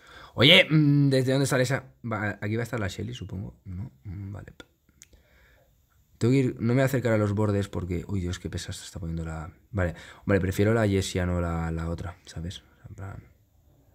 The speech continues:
Joder, me las clava todas, eso, es horroroso, tío. Es que es horroroso, tío, me la está... Madre mía. ¿Pero por qué? ¿Pero esto por qué? O sea, ¿pero puedes ir a por la Shelly, por favor? O sea, no sé.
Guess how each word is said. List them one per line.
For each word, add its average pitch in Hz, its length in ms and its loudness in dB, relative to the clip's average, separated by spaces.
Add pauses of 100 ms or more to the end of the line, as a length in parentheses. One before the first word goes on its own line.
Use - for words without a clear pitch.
(1700)
Joder, 90 360 0
me 85 80 2
las 82 120 -2
clava 85 300 -2
todas, 85 260 -4
eso, 90 240 -4
es - 140 -6
horroroso, 90 480 -4
tío. 87 200 -6 (1000)
Es - 120 -6
que - 60 -12
es - 100 -4
horroroso, 98 460 0
tío, 92 140 -2
me 87 60 -2
la 85 60 -2
está... 92 200 -6 (300)
Madre - 380 -14
mía. - 100 -20 (1600)
¿Pero 104 140 4
por 95 100 4
qué? - 240 -2 (480)
¿Pero 92 120 -4
esto 85 160 -6
por 87 120 -6
qué? 110 240 -4
O 95 60 -8
sea, 87 220 -4 (420)
¿pero 80 140 -10
puedes - 200 -4
ir 123 80 2
a 107 40 2
por 90 140 -2
la 82 80 -4
Shelly, 82 220 -6
por 80 160 -8
favor? 87 220 -8
O - 40 -20
sea, - 120 -20
no 101 140 -16
sé. - 60 -20